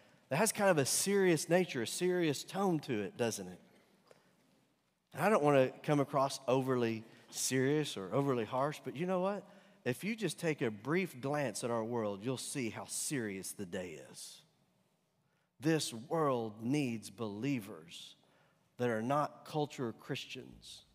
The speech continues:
but are true spirit-filled,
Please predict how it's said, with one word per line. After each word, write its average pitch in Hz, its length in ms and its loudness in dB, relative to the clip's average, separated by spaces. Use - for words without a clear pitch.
but 131 160 0
are 123 160 0
true 160 400 0
spirit-filled, 170 1500 -2